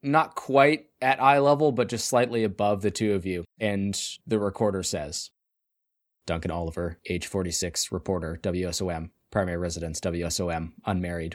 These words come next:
one son, adopted, one business license, co-signatory,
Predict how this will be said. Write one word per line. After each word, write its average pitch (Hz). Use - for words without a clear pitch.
one 90
son, 82
adopted, 87
one 92
business 87
license, 82
co-signatory, 80